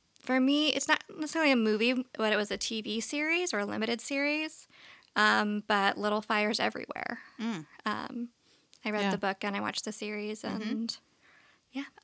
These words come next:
Speaker 1: I thought they did a really amazing job with the series, and I kinda liked the, I liked the changes that they made to the story.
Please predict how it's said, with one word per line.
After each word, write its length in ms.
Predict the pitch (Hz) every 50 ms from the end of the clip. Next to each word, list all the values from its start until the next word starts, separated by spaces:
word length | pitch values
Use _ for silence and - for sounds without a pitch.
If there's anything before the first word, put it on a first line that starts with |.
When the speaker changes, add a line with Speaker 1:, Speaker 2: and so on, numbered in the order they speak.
| _ _ -
Speaker 1:
I 120 | 214 220
thought 180 | - 226 220 220
they 80 | 233
did 140 | 208 226 220
a 80 | 220 208
really 240 | 208 214 208 208 208
amazing 380 | 208 202 208 208 - 208 208
job 200 | - 214 202 208 -
with 140 | 220 - -
the 80 | 220
series, 460 | 220 - - 233 233 247 254 262 254 -
and 120 | 214 214
I 100 | 208 208
kinda 300 | - - 240 220 220 214
liked 360 | 208 202 214 214 - - -
the, 300 | - 220 220 220 220 220 - - _ _ _ _ _ _ _ _ _ _ _ _ _ _ _ _ _ _ _ _ _
I 100 | - 220
liked 380 | 208 208 202 208 220 - - -
the 100 | 208 202
changes 420 | - - 180 - - - - -
that 160 | - - - -
they 100 | - -
made 240 | - - - - -
to 100 | - -
the 100 | - -
story. 540 | - - - - - 60 - - - 240